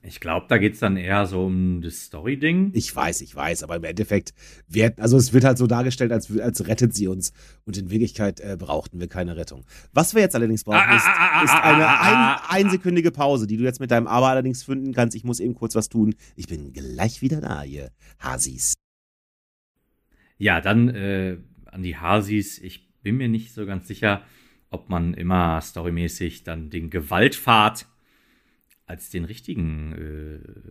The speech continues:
Speaker 1: Pfad auslegen sollte, ja? Aber gut, wir haben ja in der Vergangenheit schon gelernt, Kai Kanasta, für den gibt's nur das ultra brutale, ja, als alter Clockwork Orange-Fan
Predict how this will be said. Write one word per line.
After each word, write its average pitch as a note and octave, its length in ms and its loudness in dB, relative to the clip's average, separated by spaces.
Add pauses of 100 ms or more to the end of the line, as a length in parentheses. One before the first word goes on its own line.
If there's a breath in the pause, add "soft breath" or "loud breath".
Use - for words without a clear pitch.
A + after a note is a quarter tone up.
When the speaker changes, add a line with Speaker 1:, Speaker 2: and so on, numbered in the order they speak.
(880)
Speaker 1:
Pfad - 560 -2 (920)
auslegen E2 500 -10
sollte, D#2 440 -14
ja? F#3 280 -6 (600)
Aber F2 160 -8
gut, E2+ 220 -10
wir E2 220 -10
haben E2+ 140 -10
ja D#2+ 60 -8
in D#2+ 60 -10
der D#2+ 60 -12
Vergangenheit E2+ 400 -10
schon E2+ 120 -10
gelernt, E2+ 260 -8
Kai F2 160 -8
Kanasta, F2 580 -4 (1120 soft breath)
für G2+ 80 -4
den G2 180 4
gibt's G#2 220 2
nur A2 60 4
das G#2 180 2
ultra A2 300 0
brutale, G2 720 4 (280)
ja, F#2+ 220 -6
als F2 160 -12
alter F2+ 560 -4 (640)
Clockwork F2+ 560 -6
Orange-Fan F2+ 760 0